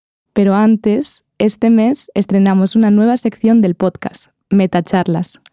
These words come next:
una sección en la que conversamos con personas inspiradoras del mundo del mindfulness y la salud mental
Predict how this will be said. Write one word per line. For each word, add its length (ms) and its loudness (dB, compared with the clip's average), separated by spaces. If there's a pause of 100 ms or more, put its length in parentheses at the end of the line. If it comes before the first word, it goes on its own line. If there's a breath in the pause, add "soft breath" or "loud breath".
(280)
una 200 2
sección 560 0
en 120 0
la 80 0
que 120 -4
conversamos 560 0
con 160 -2
personas 400 0
inspiradoras 840 0
del 180 0
mundo 260 2
del 160 0
mindfulness 600 0
y 40 -2
la 100 0
salud 240 0
mental 460 0